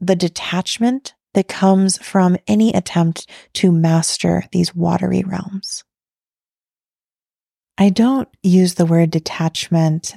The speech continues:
as a value-laden term. I'm not thinking that detachment is bad. In fact, I'm almost thinking more of the detachment of a therapist who is so in touch with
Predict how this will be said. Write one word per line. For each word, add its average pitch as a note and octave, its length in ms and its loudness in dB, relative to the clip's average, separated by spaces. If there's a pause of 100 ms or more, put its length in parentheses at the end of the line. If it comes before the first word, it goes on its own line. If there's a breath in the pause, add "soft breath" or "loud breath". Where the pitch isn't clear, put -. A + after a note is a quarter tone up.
as D#3+ 640 2
a D#3+ 60 2
value-laden D#3 1500 0
term. F3+ 400 -2 (760 loud breath)
I'm E3+ 200 4
not E3 260 2
thinking D#3+ 380 2
that D#3 100 0
detachment D#3 580 -2
is D#3 140 -8
bad. D#3 500 -2 (400 loud breath)
In F3+ 140 4
fact, F3+ 340 2
I'm E3+ 200 4
almost F3+ 420 2
thinking E3 420 2
more D#3+ 280 4
of D#3+ 120 -2
the D#3 120 0
detachment D#3+ 680 -2
of D#3+ 140 -10
a D3 80 -2
therapist - 920 -6 (540 loud breath)
who G3 300 2
is E3+ 300 2
so G#3 460 2
in D#3 200 0
touch - 560 -10 (120)
with D3+ 480 -2